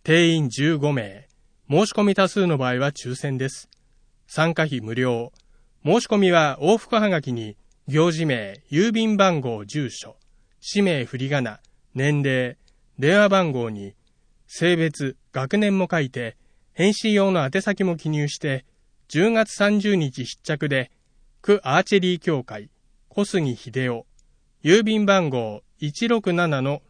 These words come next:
零零四二、西荻北四の三十三の十二へ。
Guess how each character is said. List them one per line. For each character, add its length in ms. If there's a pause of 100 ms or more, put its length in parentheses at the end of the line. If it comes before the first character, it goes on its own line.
(100)
零 340
零 300
四 320
二、 320 (540)
西 340
荻 300
北 360 (540)
四 260
の 140
三 300
十 200
三 300
の 140
十 280
二 200
へ。 160